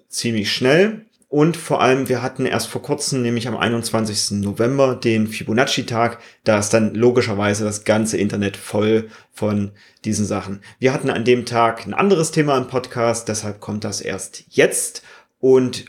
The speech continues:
hoffentlich später dann nochmal von Janina die Wahrnehmungspsychologie-Folge. Doch was hat jetzt der ganze Quatsch mit Agilität zu tun? Nun,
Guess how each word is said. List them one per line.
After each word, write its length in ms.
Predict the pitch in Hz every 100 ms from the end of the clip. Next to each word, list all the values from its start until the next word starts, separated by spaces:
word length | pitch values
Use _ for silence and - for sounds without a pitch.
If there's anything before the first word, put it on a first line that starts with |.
| -
hoffentlich 440 | 135 139 131 120
später 340 | - 107 113
dann 180 | 113 104
nochmal 280 | 104 104 107
von 200 | 104 101
Janina 500 | 101 98 104 107 104 - _ _ -
die 320 | 110 110 - _
Wahrnehmungspsychologie-Folge. 1600 | - 95 117 117 107 101 - 104 101 98 92 95 - 90 85 - -
Doch 340 | - 185 - -
was 160 | 151
hat 140 | 185 208
jetzt 240 | 226 -
der 100 | 156
ganze 420 | 120 113 160 214
Quatsch 480 | 240 - 147 - -
mit 220 | 131 127
Agilität 580 | 95 117 120 113 117 117
zu 120 | -
tun? 400 | 107 - 95 95 - _ - _
Nun, 440 | 127 151 165 120